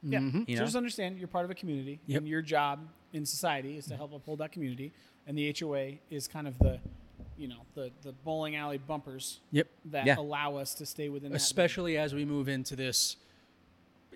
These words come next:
Speaker 2: you know, remote work world, as you don't see as many people, you don't go out. I, I recently picked up a, a book my buddy recommended for me is Bowling Alone. And it basically, the first two chapters go over how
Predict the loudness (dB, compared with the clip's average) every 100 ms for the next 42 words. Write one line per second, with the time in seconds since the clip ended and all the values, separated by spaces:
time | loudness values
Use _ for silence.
0 | 2 6 6 6 2 4 4 2 2 0
1 | -8 2 6 6 4 2 -2 0 2 2
2 | 0 2 4 4 2 2 0 0 2 2
3 | 0 4 6 6 2 -10 4 6 8 6
4 | 4 4 0 0 4 4 4 2 4 2
5 | 0 -2 0 0 2 0 2 2 2 0
6 | -2 -2 -2 -2 0 0 0 -2 -4 2
7 | 4 4 0 2 2 0 -4 -20 -16 4
8 | 6 8 8 6 0 0 0 0 0 2
9 | 2 0 -2 0 0 0 0 2 2 0